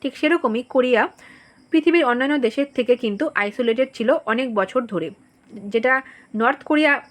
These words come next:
এখনও আছে, ক্লোজড ইকোনমি, ইম্পোর্ট এক্সপোর্টের কোনো কনসেপ্ট কিন্তু নর্থ কোরিয়াতে এখনও সেরকমভাবে চালু হয়নি। তাই জন্য কোরিয়াকে বলা হতো হারমিট কিংডম বা তপস্বীদের রাজত্ব। নাম্বার টু, city of eternal spring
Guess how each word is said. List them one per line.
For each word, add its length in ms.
এখনও 340
আছে, 340
ক্লোজড 400
ইকোনমি, 440
ইম্পোর্ট 460
এক্সপোর্টের 440
কোনো 240
কনসেপ্ট 400
কিন্তু 240
নর্থ 260
কোরিয়াতে 400
এখনও 280
সেরকমভাবে 480
চালু 280
হয়নি। 320
তাই 180
জন্য 220
কোরিয়াকে 420
বলা 240
হতো 260
হারমিট 420
কিংডম 360
বা 120
তপস্বীদের 640
রাজত্ব। 440
নাম্বার 340
টু, 160
city 260
of 180
eternal 420
spring 400